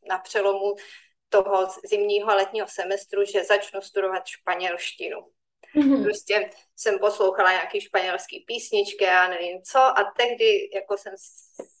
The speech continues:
Speaker 1: se šla přihlásit na tu španělštinu a stála jsem tam u té nástěnky a zjistila jsem, že vlastně španělština pro začátečníky se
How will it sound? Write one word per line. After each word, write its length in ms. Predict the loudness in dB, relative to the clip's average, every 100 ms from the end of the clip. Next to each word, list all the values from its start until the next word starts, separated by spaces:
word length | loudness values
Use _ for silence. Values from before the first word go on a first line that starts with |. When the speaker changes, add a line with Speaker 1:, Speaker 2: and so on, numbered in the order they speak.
| _ -16 -8 -2
Speaker 1:
se 100 | -2
šla 240 | 2 2
přihlásit 640 | 4 0 4 2 2 -6 -10
na 60 |
tu 160 | -12 -14
španělštinu 840 | -6 -2 0 -2 -4 -6 -4 -2 -2 -4 -10 -20 _ _ _ -4
a 100 | -2
stála 440 | 0 4 6 6
jsem 240 | 2 0
tam 180 | 2 2
u 80 | 2
té 220 | -2 -2
nástěnky 1160 | 4 4 4 -2 -2 -2 -2 -2 0 0 -2 -2
a 120 | -2
zjistila 440 | 0 -2 -2 -2 0
jsem, 220 | -2 -2
že 100 | 0
vlastně 380 | 0 -2 -2 -6
španělština 760 | -2 0 0 -2 -4 -6 -4
pro 180 | -2 -2
začátečníky 840 | -2 -2 0 0 -4 -10 -12 -10 -6
se 160 | -4